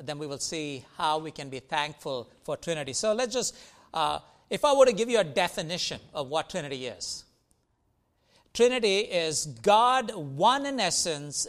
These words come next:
and three in persons. One in essence and three in persons. One in substance and different in subsistence. And I,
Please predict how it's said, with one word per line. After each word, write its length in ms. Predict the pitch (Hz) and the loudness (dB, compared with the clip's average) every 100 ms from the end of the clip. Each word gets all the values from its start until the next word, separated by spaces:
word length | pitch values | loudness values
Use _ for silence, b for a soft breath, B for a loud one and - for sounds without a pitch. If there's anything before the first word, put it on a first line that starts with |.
| - | -6
and 200 | 160 143 - | -6 -8 -12
three 540 | 156 180 170 165 - - | -6 -4 -2 -4 -8 -12
in 180 | 147 139 | -12 -10
persons. 600 | - 143 131 123 104 - B B | -6 -4 -4 -6 -10 -18 B B
One 400 | 135 160 277 294 | -4 4 4 4
in 140 | 240 | 2
essence 580 | 185 - 175 143 143 - B B | 2 2 0 -4 -8 -10 B B
and 240 | B 165 165 - | B -4 -4 -8
three 580 | 208 220 196 170 160 - - | -2 2 4 2 -2 -10 -12
in 160 | 160 156 | -8 -8
persons. 640 | - 170 160 - 151 120 - B | 0 0 2 0 -2 -6 -14 B
One 540 | 143 135 208 233 262 254 | -14 0 4 4 2 -2
in 320 | 247 208 208 | -4 -4 -2
substance 840 | - - 180 - - 156 143 - - b - | 0 2 2 0 -6 -6 -6 -10 -12 b -2
and 580 | 165 160 170 - 131 117 | 2 2 0 -8 -4 0
different 560 | 233 233 196 165 165 | 0 0 -2 -2 -4
in 220 | - 170 | -8 -8
subsistence. 760 | 160 170 156 - 180 - 147 127 | -4 -2 -2 -2 -4 -4 -6 -2
And 80 | 165 | 0
I, 160 | 185 | 0